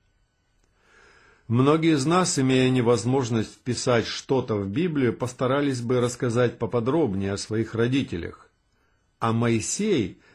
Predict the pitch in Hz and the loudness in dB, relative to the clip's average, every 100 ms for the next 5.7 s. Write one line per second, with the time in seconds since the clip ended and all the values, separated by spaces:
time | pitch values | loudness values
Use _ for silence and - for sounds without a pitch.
0 | _ 98 98 131 156 127 139 135 131 127 | _ -10 -2 2 2 2 0 0 0 0
1 | 127 113 117 113 113 107 104 92 104 - | 0 0 2 2 2 2 0 -2 -6 -4
2 | 107 101 101 87 78 - _ _ _ _ | -4 -2 -2 -4 -8 -16 _ _ _ _
3 | _ _ _ _ _ _ _ - 135 202 | _ _ _ _ _ _ _ 0 2 4
4 | 226 190 190 185 185 147 151 - 185 170 | 4 4 6 6 4 2 2 0 0 2
5 | 143 123 104 113 117 117 117 | 4 2 2 2 2 2 -2